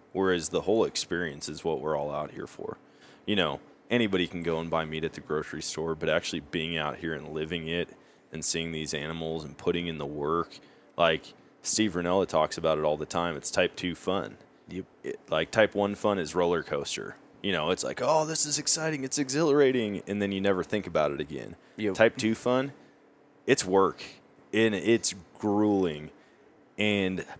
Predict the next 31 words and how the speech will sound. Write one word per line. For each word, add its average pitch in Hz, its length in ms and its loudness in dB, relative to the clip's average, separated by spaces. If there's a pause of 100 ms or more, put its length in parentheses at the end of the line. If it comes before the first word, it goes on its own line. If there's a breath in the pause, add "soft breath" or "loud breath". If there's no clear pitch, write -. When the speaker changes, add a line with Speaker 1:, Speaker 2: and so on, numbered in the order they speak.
Speaker 1:
packing 101 460 4
meat 101 140 2
up 101 140 4
the 92 80 -2
mountain 95 500 0
is 87 220 -4
just 92 260 0
like, 85 160 0
it's 98 200 -4
never 80 240 -2
gonna 85 180 -4
end. 123 260 0
We're 95 160 0
never 87 340 -2
gonna 90 160 -2
get 95 140 0
to 107 80 -4
the 98 100 -4
top. 135 320 2 (140)
And 101 160 2
then 104 100 2
as 87 160 2
soon 139 280 2
as 131 140 0
you 120 80 4
get 117 240 4
there, 95 220 6
you're 95 160 0
just 87 200 -2
like, 87 160 -8
"Oh, 107 340 2